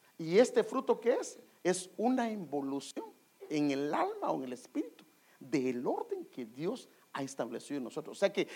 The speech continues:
nuestras vidas estaban ordenadas y pueden entrar en un desorden.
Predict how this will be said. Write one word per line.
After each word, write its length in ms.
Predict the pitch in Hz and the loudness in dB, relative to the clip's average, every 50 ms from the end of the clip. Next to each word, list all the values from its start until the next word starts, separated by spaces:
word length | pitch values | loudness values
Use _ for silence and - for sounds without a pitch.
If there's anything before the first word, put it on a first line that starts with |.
| - - - - - - - | -14 -14 -14 -16 -20 -14 -4
nuestras 480 | - 190 185 170 - - 170 143 - - | 0 0 2 2 2 2 2 2 2 0
vidas 280 | 233 269 - 240 - - | 2 4 4 4 4 2
estaban 380 | 220 - 208 - 240 240 233 | -2 0 0 0 0 2 0
ordenadas 560 | 202 170 147 151 143 165 247 330 339 202 - - - | 0 0 0 0 0 0 0 0 -2 -2 -4 -8 -8
y 80 | 196 | -8
pueden 600 | 165 - - - - 190 220 233 233 247 226 208 170 | -8 -8 -10 -6 2 4 4 4 4 0 -4 -2 -4
entrar 440 | 135 131 139 - 214 277 294 269 - - - - - | -4 -4 -2 -2 -2 -2 -2 -6 -14 -20 -20 -8 -6
en 200 | 143 131 135 156 | -6 -6 -4 -4
un 160 | 175 185 185 | -6 -6 -6
desorden. 520 | 160 156 - - 220 - - - - - | -8 -10 -8 -8 -8 -8 -8 -12 -16 -18